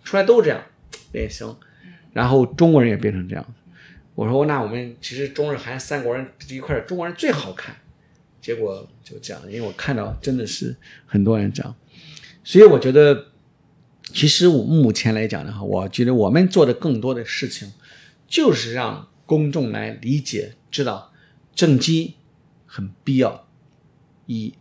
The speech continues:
第二点，正畸是一个非常复杂的一个体系，是一个生理过程，是一个物理过程，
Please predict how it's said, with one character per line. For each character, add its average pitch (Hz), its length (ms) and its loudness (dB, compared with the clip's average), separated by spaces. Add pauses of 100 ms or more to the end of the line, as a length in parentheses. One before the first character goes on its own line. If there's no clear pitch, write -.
第 160 80 2
二 139 120 2
点， 107 160 -8 (480)
正 151 280 4
畸 156 200 0
是 - 220 0
一 131 80 -2
个 117 400 -6 (380)
非 156 200 4
常 127 240 0
复 110 200 -8
杂 - 180 -8
的 123 80 -2
一 127 80 -4
个 120 140 -2
体 - 280 -10
系， - 300 -12 (580)
是 - 220 -6
一 107 60 -2
个 107 100 -2
生 214 260 4
理 127 140 4
过 107 180 -2
程， 113 320 -12
是 - 200 -8
一 113 80 -4
个 107 340 -6 (360)
物 165 180 4
理 113 100 0
过 95 180 -4
程， - 220 -14